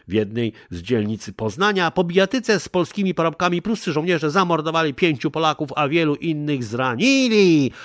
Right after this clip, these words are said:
Z tym, że tradycja bijatyk, oczywiście już bez kontekstu narodowościowego, jest na Jeżycach silna i raz po raz daje o sobie znać uroczystymi nawrotami.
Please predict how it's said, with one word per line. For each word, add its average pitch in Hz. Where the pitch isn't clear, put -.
Z -
tym, 156
że 139
tradycja 190
bijatyk, 123
oczywiście 110
już 104
bez -
kontekstu 87
narodowościowego, 85
jest 131
na 139
Jeżycach 90
silna 254
i 92
raz 208
po 101
raz 156
daje 143
o 101
sobie 113
znać 131
uroczystymi 107
nawrotami. 107